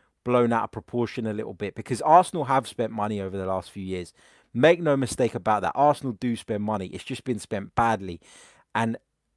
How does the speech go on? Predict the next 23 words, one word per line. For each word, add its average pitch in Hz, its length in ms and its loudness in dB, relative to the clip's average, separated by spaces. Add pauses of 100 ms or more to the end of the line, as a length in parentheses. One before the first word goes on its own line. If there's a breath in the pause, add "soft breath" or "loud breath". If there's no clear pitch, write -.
(100)
whilst 139 380 4
they're 120 300 2
ultimately 120 560 0
responsible 107 680 0
for 110 200 -6
the 98 80 -8
club 151 400 4
and 101 120 -4
they're 107 120 -2
the 104 100 -2
people 113 320 -6
that 107 140 -8
we 107 100 -6
look 147 240 -2
at - 100 0
and 104 140 -6
we 104 60 -4
point 135 360 -2
at 110 160 -4 (340 loud breath)
when 117 180 2
success - 640 -2
doesn't 107 420 -2
come, 104 360 2